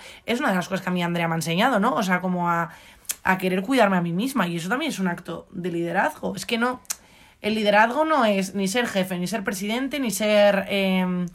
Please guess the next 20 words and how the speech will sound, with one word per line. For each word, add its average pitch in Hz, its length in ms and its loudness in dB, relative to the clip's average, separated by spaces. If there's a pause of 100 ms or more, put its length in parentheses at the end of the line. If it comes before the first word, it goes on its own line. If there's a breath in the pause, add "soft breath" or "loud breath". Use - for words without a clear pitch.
(500 loud breath)
como 185 1160 4
el 180 240 0
guay 208 260 6
de 196 100 2
la 180 200 4
clase, 339 580 4
ni 196 400 0
el 185 140 2
delegado, 277 800 4
ni 214 180 0
ser 196 320 2
el 196 140 0
jefe 190 180 -4
de 190 80 0
estudios, 254 480 -2
ni 196 100 0
nada, 226 240 4
ni 190 120 0
tener 185 180 0
un, 226 180 -4